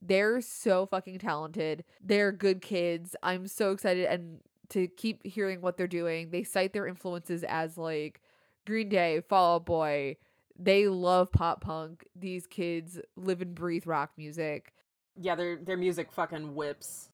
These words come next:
Speaker 1: The leader of the band, who's also their drum player, went to Berklee College of Music for drumming. So, like, they're talented musicians. <laughs>
Speaker 2: Mm-hmm.
Speaker 1: Like,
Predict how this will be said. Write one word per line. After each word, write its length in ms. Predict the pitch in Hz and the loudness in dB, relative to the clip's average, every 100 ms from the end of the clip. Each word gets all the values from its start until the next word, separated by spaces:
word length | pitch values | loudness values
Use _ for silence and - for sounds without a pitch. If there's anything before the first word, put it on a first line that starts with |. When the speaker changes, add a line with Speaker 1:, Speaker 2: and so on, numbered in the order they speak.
| _ - | _ 0
Speaker 1:
The 440 | 180 175 170 170 165 | 4 6 4 2 -6
leader 300 | 180 196 190 | -6 0 2
of 100 | 180 | 2
the 80 | 180 | 0
band, 300 | 175 165 165 | 0 0 0
who's 140 | 220 165 | -4 -2
also 500 | 156 - 170 165 160 | -2 -2 -2 -2 -4
their 640 | 160 156 151 151 147 - _ - | -4 -2 -4 -4 -6 -10 _ -12
drum 260 | 175 170 165 | -2 -2 -2
player, 540 | 175 160 151 147 139 | -4 -2 -2 -2 -4
went 360 | 170 165 170 160 | -6 -4 -4 -2
to 120 | 180 | -4
Berklee 400 | 165 156 - 165 | -2 -2 -4 -4
College 300 | 165 147 160 | 0 0 -2
of 80 | 165 | -6
Music 420 | 151 160 196 202 - _ _ | -8 -4 -2 -2 -10 _ _
for 180 | 247 | -2
drumming. 500 | 247 262 285 311 302 277 _ _ _ | 2 0 0 -6 -10 -18 _ _ _
So, 240 | - 277 254 | 6 8 8
like, 300 | 226 214 - _ _ | 6 2 -4 _ _
they're 240 | 196 320 | 4 4
talented 400 | 277 262 214 208 | 6 4 4 0
musicians. 640 | 185 180 151 160 156 170 - | -6 -2 -4 -4 -12 -16 -8
<laughs> 40 | 226 | 0
Speaker 2:
Mm-hmm. 520 | 202 247 190 170 285 - | 2 2 -4 -6 -8 -4
Speaker 1:
Like, 360 | 240 202 190 | 2 2 0